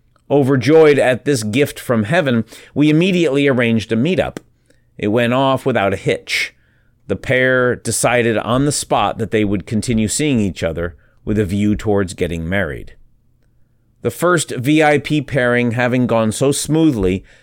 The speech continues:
Jiang Tian was bursting with pride. Yang Yang and I, conversely, felt great happiness for Zhou Hui. We couldn't have anticipated that, not long into the new year,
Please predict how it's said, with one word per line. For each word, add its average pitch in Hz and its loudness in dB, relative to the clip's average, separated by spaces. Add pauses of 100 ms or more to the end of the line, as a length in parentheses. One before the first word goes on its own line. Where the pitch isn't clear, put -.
Jiang 156 2
Tian 110 0
was 107 0
bursting 135 -2
with 123 -2
pride. 76 -2 (540)
Yang 120 2
Yang 120 2
and 120 0
I, 113 2
conversely, 104 -2 (220)
felt 104 -2
great 123 0
happiness 95 -6 (240)
for 113 -4
Zhou 104 0
Hui. 92 0 (500)
We 147 0
couldn't 208 2
have 160 2
anticipated 135 0
that, 98 0 (240)
not 143 0
long 156 4
into 143 0
the 131 0
new 135 4
year, 131 2